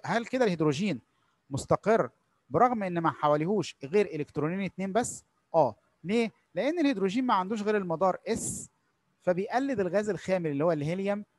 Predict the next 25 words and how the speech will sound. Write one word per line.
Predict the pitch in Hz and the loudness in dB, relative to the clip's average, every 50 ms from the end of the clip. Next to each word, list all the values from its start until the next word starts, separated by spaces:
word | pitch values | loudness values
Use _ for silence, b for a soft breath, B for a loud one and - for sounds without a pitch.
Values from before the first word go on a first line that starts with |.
| _ _ _ | _ _ _
وبيكتفي | 147 139 160 170 - - - 247 220 - 208 | -10 -4 -4 -4 -4 -2 -4 -4 -4 -2 -4
باتنين | 160 160 - - 165 190 190 185 | -4 -4 -4 -4 -4 -4 0 0
عشان | 160 135 - - 165 165 | 0 0 0 -2 -4 -6
يكون | 156 - - 180 180 | -6 -6 -6 -6 -4
مستقر. | 170 156 - - - - - - - _ _ _ _ _ _ _ _ | -4 -6 -4 -4 -6 -6 -6 -14 -20 _ _ _ _ _ _ _ _
يبقى | 127 131 - - 143 - | -14 -12 -12 -14 -16 -2
كل | - 214 294 294 302 294 285 | 0 2 4 4 4 4 2
الذرات | 285 208 175 170 190 175 160 143 143 139 139 165 214 - - _ _ _ _ _ _ - | 2 0 0 0 0 2 2 2 0 2 4 2 2 0 -4 _ _ _ _ _ _ -6
محتاجة | 143 - - - - 262 269 285 | -6 -6 -4 -4 -4 0 0 0
تمانية | - - 190 185 208 220 214 202 185 | 0 0 0 0 -2 -4 -2 0 0
عشان | 160 143 127 - 190 190 170 | 2 0 0 -2 -4 -8 -6
تكون | - 151 - - 190 202 175 151 | -8 -8 -8 -6 -6 -6 -4 -6
مستقرة، | 139 - - - 127 - - 175 190 185 185 190 185 160 - _ _ _ _ _ _ | -6 -6 -4 -6 -6 -2 0 0 0 2 0 0 -2 -2 -6 _ _ _ _ _ _
ما | 127 147 143 | 2 2 4
عدا | 147 208 269 294 285 285 | 4 4 2 2 2 2
الهيدروجين | 247 202 190 156 151 151 143 123 147 160 170 165 165 156 - _ _ _ _ _ | 0 0 -2 0 0 -2 -2 -2 -4 -4 -4 -4 -4 -6 -12 _ _ _ _ _
محتاج | 135 131 - - - 214 202 196 | -10 -10 -8 -4 -4 -4 -4 -4
اتنين | - _ - 175 202 208 190 160 | -8 _ -8 -6 -4 -4 -2 2
بس | 143 180 190 - - - - - - _ _ _ _ _ _ - | 4 4 4 2 -4 -10 -14 -16 -18 _ _ _ _ _ _ -6
علشان | 131 135 135 127 - 165 165 160 | -4 -4 -4 -4 -4 -6 -4 -4
يكون | 151 135 - _ 147 147 147 147 143 143 135 - _ _ _ _ _ | -4 -6 -6 _ -4 -2 -2 -2 -4 -6 -10 -16 _ _ _ _ _
مستقر، | 127 - - - 160 - 233 262 226 127 - _ _ _ _ _ _ _ _ _ _ - | -14 -6 -4 -6 -4 0 0 0 0 -2 -6 _ _ _ _ _ _ _ _ _ _ -8
لأن | 127 139 160 170 | -8 -6 -4 -4
الهيدروجين | 160 143 143 123 127 139 123 123 175 226 247 226 | -4 -4 -4 -2 -4 -4 -4 -4 -4 -4 -2 -4
بيقلد | 175 160 - 156 180 185 185 185 180 | -4 -4 -4 -2 -2 -2 -2 -4 -4